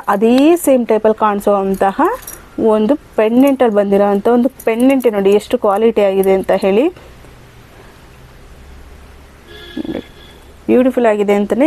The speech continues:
ಇದರಲ್ಲಿ ಕಲರ್ಸ್ ಕೂಡ ಆಪ್ಷನಲ್ ಇದೆ ನಿಮಗೆ. ಕಲರ್ಸ್ ನಿಮಗೆ ಮೆರೂನ್ ಕಾಂಬಿನೇಷನಲ್ಲಿ ಬಂದಿರುತ್ತೆ.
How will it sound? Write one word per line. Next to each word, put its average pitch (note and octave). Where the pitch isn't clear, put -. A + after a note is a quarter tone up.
ಇದರಲ್ಲಿ C4
ಕಲರ್ಸ್ A#3+
ಕೂಡ C#4+
ಆಪ್ಷನಲ್ G#3
ಇದೆ F#3+
ನಿಮಗೆ. F#3+
ಕಲರ್ಸ್ G#3+
ನಿಮಗೆ G3
ಮೆರೂನ್ C#4
ಕಾಂಬಿನೇಷನಲ್ಲಿ G#3+
ಬಂದಿರುತ್ತೆ. F#3